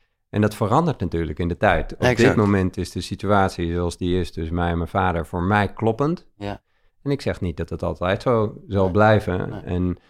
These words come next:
Speaker 1: dat we over een jaar, vijf jaar, wanneer dan ook, naar een andere plek toe zouden bewegen.
Speaker 2: Nee.
Speaker 1: Ehm, geen idee, maar
Speaker 2: Nee, ook
Speaker 1: dat
Speaker 2: daar
Speaker 1: is
Speaker 2: weer
Speaker 1: wat
Speaker 2: een
Speaker 1: het
Speaker 2: geen
Speaker 1: is.
Speaker 2: verkramping of vasthouden aan,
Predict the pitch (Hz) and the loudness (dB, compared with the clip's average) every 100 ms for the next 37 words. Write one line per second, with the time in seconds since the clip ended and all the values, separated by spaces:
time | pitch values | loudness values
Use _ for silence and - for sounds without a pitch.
0 | _ _ _ 98 92 - 92 92 - 92 | _ _ _ -4 -4 0 2 4 2 0
1 | - 98 95 - 98 95 82 80 82 90 | 0 0 0 0 0 0 0 0 -2 0
2 | 90 85 82 82 80 92 95 87 87 87 | 0 -2 -4 -4 -2 0 0 0 0 0
3 | 92 - 82 87 85 82 82 120 113 110 | 0 -2 -4 -2 -2 -4 -4 -4 -4 -2
4 | 101 92 82 82 78 78 87 113 _ _ | -2 -2 -2 -2 -2 -4 -8 -18 _ _
5 | - 92 _ _ 120 98 85 82 85 85 | -20 -20 _ _ -8 -4 -2 -4 -4 -8
6 | 90 - _ 110 87 80 90 110 101 - | -12 -18 _ -2 0 0 0 0 -4 -12
7 | _ - 87 85 - _ _ _ _ _ | _ -8 -4 -4 -8 _ _ _ _ _
8 | _ _ _ _ _ 107 87 95 98 104 | _ _ _ _ _ -4 -2 0 4 4
9 | 104 107 104 - 110 101 104 98 110 101 | 4 4 2 4 4 4 2 2 4 4
10 | 104 95 - 104 - 101 95 95 95 95 | 2 0 2 2 2 2 4 4 4 4
11 | 92 95 90 | 2 2 0